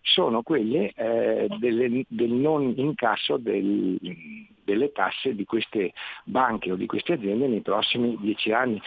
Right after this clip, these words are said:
Non ve-, allora, come mai bisogna stanziare miliardi per il centodieci per cento? Lo Stato non dovrebbe centrare niente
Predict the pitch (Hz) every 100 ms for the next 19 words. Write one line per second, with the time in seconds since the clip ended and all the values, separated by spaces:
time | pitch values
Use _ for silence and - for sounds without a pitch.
0 | - - - 226 269 208 - 214 175 127
1 | - 214 147 120 107 110 123 123 107 -
2 | 127 117 - 123 117 123 143 - - 113
3 | 135 139 120 113 110 123 120 131 127 117
4 | 110 107 - 104 110 110 107 107 113 101
5 | 104 90 - - _ _ - - 131 -
6 | - 226 151 107 110 127 - 98 101 110
7 | 110 104 120 143 180 247 - 196